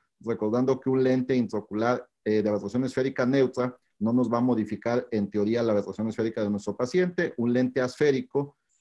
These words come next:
nos va a generar una aberración esférica negativa y un esférico una positiva.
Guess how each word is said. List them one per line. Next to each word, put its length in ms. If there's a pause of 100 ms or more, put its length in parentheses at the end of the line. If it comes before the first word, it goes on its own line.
nos 300
va 140
a 60
generar 300
una 140
aberración 400
esférica 420
negativa 680
y 80
un 120
esférico 460
una 260
positiva. 720